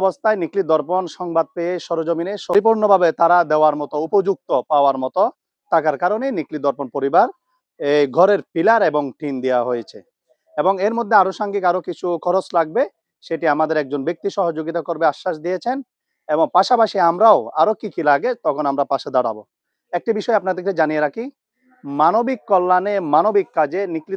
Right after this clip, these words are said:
দর্পণ এ পর্যন্ত সপ্তম পরিবারের পাশে দাঁড়িয়েছে। আগামীতে আরো বড় ধরনের অংশ নিয়ে কাজে নামবে।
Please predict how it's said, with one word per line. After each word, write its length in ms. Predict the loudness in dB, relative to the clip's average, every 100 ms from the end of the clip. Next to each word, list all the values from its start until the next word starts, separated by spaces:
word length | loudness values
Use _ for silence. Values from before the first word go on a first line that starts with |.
| -2
দর্পণ 320 | -2 0 -2 -2 _ _ _ -2
এ 80 | 0
পর্যন্ত 360 | 2 0 -2 -4 -2
সপ্তম 360 | -2 -2 -2 -4 -2
পরিবারের 400 | -2 2 0 0 -2
পাশে 200 | -2 0
দাঁড়িয়েছে। 460 | -2 0 -4 -6 -18 _ _ -20 -18 0
আগামীতে 460 | 2 4 2 -2 2 4
আরো 140 | 4 2
বড় 200 | 2 2
ধরনের 340 | 0 -2 -2 0
অংশ 200 | -2 -4 -8
নিয়ে 140 | -6 -2 0
কাজে 220 | 0 0
নামবে। 300 | -2 0